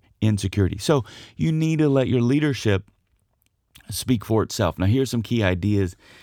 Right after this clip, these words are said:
that I put in our notes today to help us understand what do I mean <laughs> by let your leadership speak for itself. Well, first of all,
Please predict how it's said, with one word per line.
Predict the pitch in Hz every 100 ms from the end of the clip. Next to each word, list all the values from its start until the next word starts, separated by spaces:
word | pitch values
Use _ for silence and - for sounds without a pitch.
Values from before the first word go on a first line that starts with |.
| - -
that | - 104
I | 95
put | - 120
in | 110
our | 95 90
notes | 92 101 98 -
today | 101 82 80 76 73 - - - - -
to | 107
help | 95 117 107
us | 107 113
understand | 95 90 95 95
what | 92 113
do | 98 113
I | 101
mean | 90 98 123 120 123 92 98 - -
<laughs> | - - -
by | 101
let | 98 107 101
your | 98
leadership | 95 104 98 - 85
speak | - 95 87
for | 90
itself. | 85 - 82 76 - _ _ -
Well, | 131
first | - 160 -
of | 131
all, | 104 98